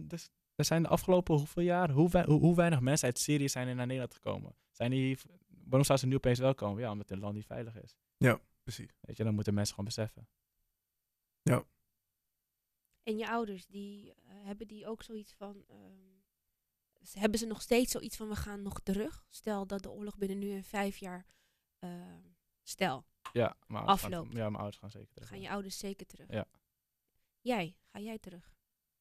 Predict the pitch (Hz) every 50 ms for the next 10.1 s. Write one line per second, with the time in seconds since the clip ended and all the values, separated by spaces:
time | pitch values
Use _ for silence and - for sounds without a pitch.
0 | _ _ 135 127 123 123 127 131 127 123 123 120 113 120 107 113 117 113 120 110
1 | - 104 98 101 107 - - - - 104 110 - _ _ _ _ _ _ _ _
2 | _ _ _ _ _ _ _ _ _ - 117 - - 135 127 127 131 131 131 -
3 | 131 117 117 113 113 110 110 113 107 107 107 107 110 - _ _ - 113 110 104
4 | 104 101 104 - - 107 - _ - 107 104 104 104 110 - _ _ - 147 180
5 | 208 214 - - 190 220 226 - - - 113 104 95 - 226 214 180 208 208 123
6 | 123 - 160 175 180 170 - 160 135 113 117 - - _ _ _ _ _ - -
7 | 117 117 131 143 - - - 127 120 - - - - 147 151 147 127 - - 135
8 | 143 - - - 143 131 123 131 135 139 139 127 - - - 120 117 123 123 -
9 | - 120 117 117 110 - - _ _ _ _ _ _ _ _ - - 117 113 110
10 | 110